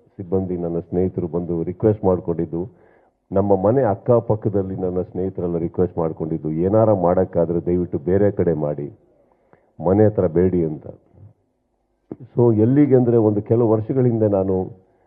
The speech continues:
ಈ ಹೂವು, ಕೇಕ್ಸ್ ಅನ್ನೋದೇನಿದೆ, ಅದೆಲ್ಲ ಕಟ್ ಮಾಡೋದಕ್ಕೋಸ್ಕರ ನಾನು ಮಾಡಲ್ಲ ಅಂತ ಅಂದಾಗ ಮನೆ ಹತ್ರ ತುಂಬ ಗಲಾಟೆಗಳಾಗಿತ್ತು. ಆ ಗಲಾಟೆ ಮತ್ತೆ ಆಗೋದು ಬೇಡ.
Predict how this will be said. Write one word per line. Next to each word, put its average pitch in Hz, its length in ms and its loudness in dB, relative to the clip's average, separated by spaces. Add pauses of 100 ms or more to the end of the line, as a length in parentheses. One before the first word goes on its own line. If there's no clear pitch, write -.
(300)
ಈ 104 120 -2
ಹೂವು, 127 460 6
ಕೇಕ್ಸ್ 120 460 -4
ಅನ್ನೋದೇನಿದೆ, 98 580 -2
ಅದೆಲ್ಲ 87 280 -4
ಕಟ್ 92 300 -6
ಮಾಡೋದಕ್ಕೋಸ್ಕರ 98 720 -2
ನಾನು 82 240 -8
ಮಾಡಲ್ಲ 98 380 -2
ಅಂತ 92 160 -6
ಅಂದಾಗ 87 280 -4
ಮನೆ 90 140 -2
ಹತ್ರ 98 160 -6
ತುಂಬ 95 260 -4
ಗಲಾಟೆಗಳಾಗಿತ್ತು. 82 880 -10 (840)
ಆ - 20 -6
ಗಲಾಟೆ 113 400 -2
ಮತ್ತೆ 101 300 -4
ಆಗೋದು 92 300 -4
ಬೇಡ. 87 200 -4